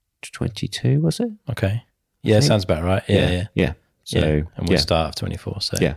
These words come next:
Speaker 1: eighteen months.
Speaker 2: Yeah.
Speaker 1: Yeah.
Speaker 2: Happy days. Um, and I think both of us had a bit of a concern that, like, the bike was so good before, have they messed with it and ruined something?
Speaker 1: <laughs>
Speaker 2: And, like, I genuinely was, like, nervous for the first time I rode it 'cause I didn't,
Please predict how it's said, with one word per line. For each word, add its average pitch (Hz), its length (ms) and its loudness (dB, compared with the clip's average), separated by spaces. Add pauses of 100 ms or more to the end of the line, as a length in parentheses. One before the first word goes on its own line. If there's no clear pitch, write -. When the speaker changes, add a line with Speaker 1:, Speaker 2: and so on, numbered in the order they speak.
(100)
Speaker 1:
eighteen - 240 -2
months. - 220 -12 (100)
Speaker 2:
Yeah. 90 200 2
Speaker 1:
Yeah. 90 100 -4 (160)
Speaker 2:
Happy 101 240 0
days. 92 280 4 (320)
Um, 110 300 4 (140)
and 117 120 2
I 110 40 2
think 110 280 0 (260)
both 107 300 4
of 92 80 0
us - 400 2 (880)
had 98 320 0
a 90 60 2
bit 113 280 2
of 92 100 -2
a 92 40 -2
concern 82 580 0
that, - 240 -4
like, - 380 -2 (720)
the 87 80 0
bike 95 260 2
was 95 120 0
so 110 280 6
good 95 240 2
before, 82 640 -2 (720)
have 101 300 2
they 98 120 6
messed 95 380 2
with 82 120 0
it 85 160 -2
and 85 180 0
ruined 107 280 6
something? 139 540 2
Speaker 1:
<laughs> - 40 0
Speaker 2:
And, 107 80 4
like, 95 440 2
I 120 160 6
genuinely 113 580 6
was, 85 160 2
like, 80 360 0
nervous 95 520 4
for - 60 -8
the 85 80 -6
first - 260 0
time 90 80 0
I 80 80 2
rode 87 220 4
it - 100 -4
'cause 85 140 -4
I 85 60 0
didn't, 98 440 -2